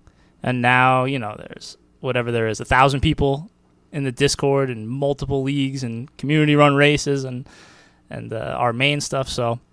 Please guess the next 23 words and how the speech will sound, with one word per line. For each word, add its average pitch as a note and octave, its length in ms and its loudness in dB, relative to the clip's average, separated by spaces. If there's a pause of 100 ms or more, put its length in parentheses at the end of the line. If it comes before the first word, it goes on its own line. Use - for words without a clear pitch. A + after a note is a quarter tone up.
(640)
it's - 120 -4
definitely E3+ 340 4
grown D3 480 4
from C3 640 -2 (800)
just - 220 2
a C3+ 40 -2
single D3+ 360 4
league C3+ 300 0
to B2 300 0
a A2 140 -2
racing C3 300 2
community, A#2 420 -4
which A2 200 -8
was A2+ 280 -8
definitely B2+ 380 -4
the A2+ 100 -12
goal A#2 420 -4 (680)
in, - 240 -10
uh, - 300 -10 (1120)
in C#3 140 -2
the B2+ 60 0
whole A#2+ 160 0
thing, C3 400 -6